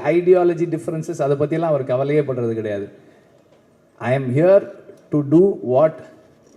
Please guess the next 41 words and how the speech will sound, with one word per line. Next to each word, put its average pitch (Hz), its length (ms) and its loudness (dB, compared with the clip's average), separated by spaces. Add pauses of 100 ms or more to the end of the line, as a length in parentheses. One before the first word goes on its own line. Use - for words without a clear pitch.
you 135 140 -2
ask 127 420 0
me 123 120 -6
to 110 160 -8
do. 147 140 -2 (440)
நீ 139 80 -6
சொல்லு, 196 320 2
நான் 117 220 -6
செய்றேன். 98 280 -10
ஆனா 175 200 -6
நீ 185 80 -6
கரெக்டா 113 340 -6
சொல்லு. 82 320 -12 (440)
What 135 180 -4
do 135 40 -8
you 127 100 -4 (100)
want? 95 100 -14 (100)
கிளியரா 143 260 4
சொல்லு" 110 360 -4
அப்படின்னுவார். 104 300 -10
நமக்கு 165 360 -4
கிளாரிட்டி 151 240 2
இருக்காது, 120 400 -2 (120)
பா, 147 120 4
பா, 156 100 2
பான்னு 151 380 2
ஓடணும். 170 560 2 (1160)
ஆனாலும் 214 560 4 (360)
அவர் 170 200 6
வந்து, 196 220 2
"சரி, 165 220 2
he 151 280 -2
gives 156 380 2
the 160 100 -2
time. 120 260 -2
சரி, 139 180 -2
உனக்கு 135 240 -2
என்ன 139 140 -4
வேணும், 135 240 -4
எப்படி 131 300 -4
வேணும்? 135 280 -4